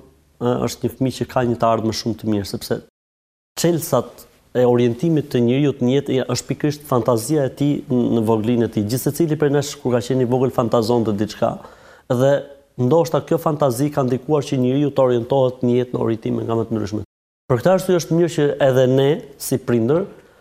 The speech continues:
të ndikojmë tek mënyra se si fantazojnë fëmijët tanë. A ka mundësi që ne t'ju a japim pikat e orientimit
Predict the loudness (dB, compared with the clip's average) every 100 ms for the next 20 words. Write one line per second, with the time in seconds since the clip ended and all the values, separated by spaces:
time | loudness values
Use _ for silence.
0 | _ _ 0 2 2 -2 -4 0 2 2
1 | 0 -4 -12 _ -20 _ -2 -2 -2 0
2 | 2 2 2 0 0 -2 -2 -6 -6 -2
3 | 0 2 2 2 0 -2 -2 -2 -2 -2
4 | -2 -6 -6 -4 0 0 0 -2 -4 0
5 | 0 0 -2 -4 0 2 4 2 -2 -2
6 | -4 -2 0 2 2 0 0 0 0 -2